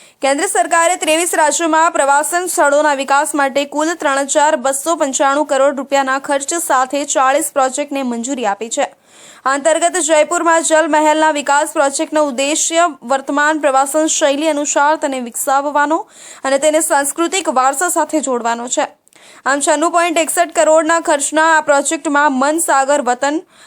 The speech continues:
પ્રોમેનેડ ડેવલપમેન્ટ, નેચર ટ્રેઇલ, લેન્ડસ્કેપિંગ, ક્રાફ્ટ કુઝિન,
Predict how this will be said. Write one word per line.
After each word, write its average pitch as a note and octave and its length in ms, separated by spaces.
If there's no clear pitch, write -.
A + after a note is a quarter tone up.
પ્રોમેનેડ D#4 640
ડેવલપમેન્ટ, D4 840
નેચર D#4 560
ટ્રેઇલ, D4+ 500
લેન્ડસ્કેપિંગ, D#4+ 920
ક્રાફ્ટ C#4 500
કુઝિન, D4 460